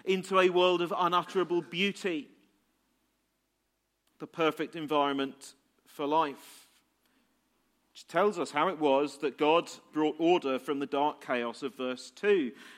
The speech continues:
And in verse two, that may be one area in which you're beginning to think, "Well, what on earth was going on here?" Have you heard the one about,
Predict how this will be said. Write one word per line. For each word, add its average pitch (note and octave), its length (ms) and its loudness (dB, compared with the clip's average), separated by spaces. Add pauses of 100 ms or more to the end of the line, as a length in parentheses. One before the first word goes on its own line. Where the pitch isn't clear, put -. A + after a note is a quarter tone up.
And C#3+ 100 -4
in D#3+ 80 -4
verse D#3+ 240 -2
two, C3 200 -2
that E3+ 180 0
may C#3 180 0
be B2+ 140 -2
one D3+ 180 0
area A#2+ 360 -2
in C3+ 60 -6
which C#3+ 200 -6
you're C#3+ 80 -6
beginning C#3 340 -4
to A#2+ 60 -14
think, C3+ 200 -8
"Well, D3 200 -8 (280)
what D3 140 -10
on A3 100 -6
earth A#2 220 -2 (180)
was C3+ 140 -8
going C3 260 -4
on C3 120 -4
here?" D#3+ 260 0 (300)
Have F#3 100 -4
you G#3 100 0
heard A#3 180 4
the A3 60 -2
one F3+ 120 4
about, E3+ 260 2